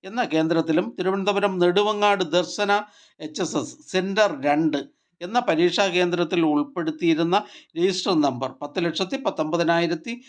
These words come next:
എഴുന്നൂറ്റി എൺപത്തഞ്ച് മുതൽ പത്ത് ലക്ഷത്തി പത്തൊമ്പതിനായിരത്തി തൊള്ളായിരത്തി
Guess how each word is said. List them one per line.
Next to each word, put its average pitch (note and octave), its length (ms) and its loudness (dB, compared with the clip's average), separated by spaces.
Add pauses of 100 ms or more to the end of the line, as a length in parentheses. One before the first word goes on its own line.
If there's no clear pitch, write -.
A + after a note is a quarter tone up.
(200)
എഴുന്നൂറ്റി G3+ 520 -8
എൺപത്തഞ്ച് G3 760 0
മുതൽ B2 320 -8 (280)
പത്ത് D#3 260 -4
ലക്ഷത്തി F3 560 -2
പത്തൊമ്പതിനായിരത്തി E3+ 800 0 (100)
തൊള്ളായിരത്തി E3+ 800 0